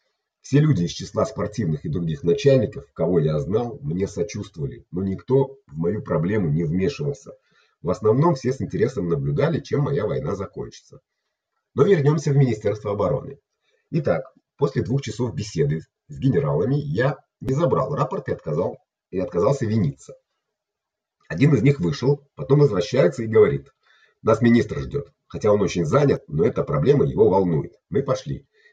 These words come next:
Три генерала, вновь появившийся Тихонов и я. Везде охрана. На мне парадная офицерская форма с орденами. Ввели. Кабинет огромный, как футбольное поле. Министр обороны идёт мне навстречу и сразу с матом: "Почему стоишь не по форме?"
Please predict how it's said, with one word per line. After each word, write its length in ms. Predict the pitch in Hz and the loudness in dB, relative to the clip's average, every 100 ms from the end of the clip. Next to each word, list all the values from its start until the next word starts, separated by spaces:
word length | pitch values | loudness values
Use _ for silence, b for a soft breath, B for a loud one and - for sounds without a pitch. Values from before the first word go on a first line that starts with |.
| _ | _
Три 140 | 123 147 | 0 2
генерала, 580 | 98 80 76 78 143 - _ _ _ _ | 2 -2 -2 -2 -4 -6 _ _ _ _
вновь 380 | - 95 143 139 | -4 4 4 4
появившийся 640 | 85 82 - - 143 - | 0 0 -2 -6 -12 -20
Тихонов 480 | - 160 160 165 143 - | -10 -8 -4 -4 -6 -8
и 80 | - | -6
я. 240 | 143 - _ _ _ _ _ _ _ _ - | -6 -8 _ _ _ _ _ _ _ _ -14
Везде 260 | 80 69 | -8 -2
охрана. 480 | 120 - 76 64 - _ _ _ _ - | -2 -2 -6 -8 -12 _ _ _ _ -8
На 80 | - | 0
мне 160 | 175 | 2
парадная 360 | 190 196 208 160 | 2 0 0 -4
офицерская 440 | - - - - 147 | -6 -12 -12 -10 -8
форма 320 | 135 156 139 | -4 -2 -2
с 80 | - | -4
орденами. 520 | 110 117 113 104 85 | -6 -4 -4 -6 -6
Ввели. 560 | 57 82 127 82 - _ _ _ | -8 -4 -2 -2 -6 _ _ _
Кабинет 400 | 73 85 123 135 | -4 0 0 0
огромный, 480 | - - 104 69 69 | 0 4 4 2 -4
как 180 | 78 | -10
футбольное 640 | - 85 71 110 120 113 107 | -10 -8 -4 0 0 2 0
поле. 540 | - 110 87 135 - b b b b | -2 -2 0 -2 -8 b b b b
Министр 400 | 92 127 - - | -4 -4 -2 -4
обороны 400 | 90 131 135 120 | 0 4 4 2
идёт 220 | 78 98 | -2 -4
мне 80 | 82 | -4
навстречу 500 | 76 73 101 131 - | -6 -6 -4 -4 -4
и 100 | - | -10
сразу 320 | - - 92 | -8 -4 -4
с 140 | 90 - | -4 -6
матом: 460 | 95 82 76 78 - | -4 -4 -8 -18 -10
"Почему 420 | - 135 156 156 | -8 -4 -4 -2
стоишь 560 | 139 - 117 101 - - | -4 0 0 -2 -6 -10
не 200 | 87 101 | -6 -4
по 140 | 101 | -4
форме?" 420 | - 92 80 69 | -6 -4 -2 -4